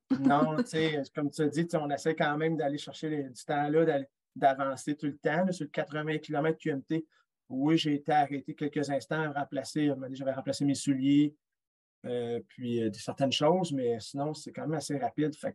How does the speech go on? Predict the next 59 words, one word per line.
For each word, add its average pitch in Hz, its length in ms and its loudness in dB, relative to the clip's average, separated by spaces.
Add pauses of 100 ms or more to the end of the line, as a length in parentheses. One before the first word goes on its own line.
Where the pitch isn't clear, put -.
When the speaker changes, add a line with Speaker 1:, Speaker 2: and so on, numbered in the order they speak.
Speaker 2:
qu'on - 140 -2
veut 104 100 -6
pas - 120 -4
prendre 139 220 2
le 120 60 -4
temps 143 160 -4
de 139 60 -2
manger 127 340 -4
beaucoup. 156 520 2 (360)
Fait 131 100 -6
que 147 100 0
le 143 60 4
liquide, 151 360 0
c'est 127 320 -10
bien 131 180 -4
pour - 180 -4
ça. 175 260 4 (320)
Ça - 180 0
change 139 420 -2
vite 143 160 -2
des 139 120 0
bouteilles. 135 340 0
Quand 143 160 -4
t'as 131 80 -10
un 127 100 -12
ravitaillement, 135 440 0
tu - 100 -10
peux 139 80 6
avoir 127 240 2
de 131 80 2
l'aide. 135 360 2 (460)
Ça - 200 -14
change 135 340 -6
très 135 180 -6
vite 131 180 -6
des 131 100 -6
bouteilles. 143 480 0 (720)
Puis 135 100 -8
des 135 160 0
fois, 143 400 2
ben, 117 300 -8
tu 127 180 -6
sais, 143 60 2
les 139 180 2
gels, 143 420 -2
euh, 107 140 -6 (300)
c'est - 220 -12
le 113 60 -12
fun, 143 260 4
mais 120 440 -2
les 131 220 -2
ouvrir 143 320 2
quand 151 140 2
tu - 120 -12
cours, 151 240 2
des 139 100 -2
fois 151 180 -8
aussi, 147 200 -6
c'est, - 140 -12